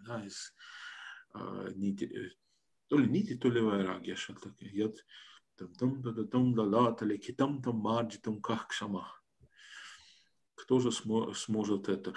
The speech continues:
Ну, между прочим, сможет это, возможно, стереть то, что написано, то, что дхатра, то, что дхата, дхатр, да, то, что Господь,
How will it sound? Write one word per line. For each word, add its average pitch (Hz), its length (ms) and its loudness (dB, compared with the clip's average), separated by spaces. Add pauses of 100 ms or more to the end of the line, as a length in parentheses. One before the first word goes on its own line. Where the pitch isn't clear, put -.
(140)
Ну, 120 80 4
между 185 260 10
прочим, 185 320 8
сможет 185 520 6
это, 95 260 -2
возможно, 113 840 6
стереть 147 520 10
то, 127 120 10
что 123 180 2
написано, 113 720 4 (120)
то, 123 100 10
что 117 160 8
дхатра, 104 640 10
то, 98 140 -2
что 120 160 2
дхата, 110 600 10
дхатр, 151 580 8
да, 123 280 -2
то, 117 80 0
что 107 320 0 (380)
Господь, - 760 6